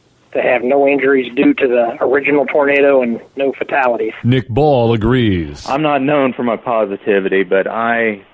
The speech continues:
Speaker 3: recognize when I've been blessed, and this is one of those times. My parents, they live for Eureka, if you've ever been here, on the other edge of town, but it still only takes about two minutes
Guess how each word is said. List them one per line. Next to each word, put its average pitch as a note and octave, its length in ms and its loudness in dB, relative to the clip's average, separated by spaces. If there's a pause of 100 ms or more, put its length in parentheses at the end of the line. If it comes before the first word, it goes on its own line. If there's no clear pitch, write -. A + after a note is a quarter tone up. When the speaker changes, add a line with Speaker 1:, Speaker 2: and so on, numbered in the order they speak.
(220)
Speaker 3:
recognize G2+ 640 -2
when G2 140 -4
I've F#2 160 -4
been F2+ 180 -4
blessed, F2 500 -2
and E2+ 380 -10 (760)
this G#2+ 220 0
is F#2 100 -8
one G#2 200 0
of G2 100 0
those - 80 -20
times. G2 340 -4
My F#2+ 280 -2
parents, C3+ 560 -4 (180)
they A2+ 220 2
live A2 320 2 (840)
for A2+ 100 0
Eureka, A2+ 520 2
if G2+ 100 -4
you've G2+ 160 -4
ever G2+ 180 -2
been A2+ 240 0
here, F#2 240 -2
on F#2 120 -2
the G2 140 0
other G2+ 220 2
edge G2+ 200 0
of E2+ 80 -12
town, G#2+ 340 -2
but F#2 100 -2
it F#2 140 -6
still G2+ 160 0
only F#2 160 -2
takes F#2 240 -4
about - 220 0
two G2 160 -4
minutes F2+ 280 -8